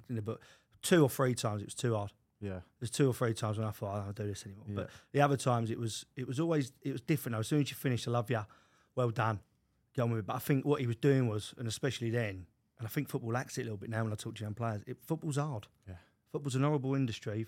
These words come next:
Speaker 1: Most people don't make it, and you better get used to it.
Speaker 2: Yeah, yeah.
Speaker 1: You know, it's war, isn't it?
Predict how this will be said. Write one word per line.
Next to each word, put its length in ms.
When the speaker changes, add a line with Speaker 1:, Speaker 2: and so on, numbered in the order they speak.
Speaker 1:
Most 260
people 140
don't 180
make 260
it, 60
and 120
you 100
better 180
get 120
used 280
to 60
it. 60
Speaker 2:
Yeah, 240
yeah. 80
Speaker 1:
You 60
know, 140
it's 140
war, 260
isn't 60
it? 80